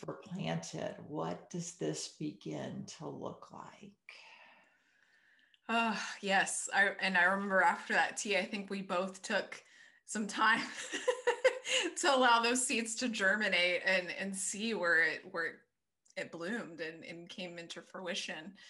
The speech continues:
Speaker 2: And that, that's been the Sound Academy. That's been our, our, our co-led adventure into sharing all things sound with our
Speaker 1: Mm.
Speaker 2: community.
Speaker 1: Mm-hmm.
Speaker 2: And wow, it has been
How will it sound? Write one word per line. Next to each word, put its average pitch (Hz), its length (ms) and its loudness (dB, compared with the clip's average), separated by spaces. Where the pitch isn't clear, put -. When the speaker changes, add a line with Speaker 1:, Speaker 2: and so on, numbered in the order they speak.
Speaker 2:
And 160 600 -2
that, 165 260 6
that's 196 240 -4
been 208 180 -6
the 196 80 -6
Sound 208 380 0
Academy. 175 720 -6
That's - 240 -14
been 196 180 -8
our, 196 440 -8
our, 190 320 -8
our 190 140 -8
co-led 202 840 2
adventure 214 800 6
into 202 800 4
sharing 202 520 4
all 196 260 4
things 220 440 -2
sound 180 560 0
with 196 160 -10
our 202 80 -4
Speaker 1:
Mm. 226 40 -12
Speaker 2:
community. 202 960 2
Speaker 1:
Mm-hmm. 165 240 -10
Speaker 2:
And 175 380 -10
wow, 185 420 4
it 185 100 2
has 175 180 -4
been 165 520 -4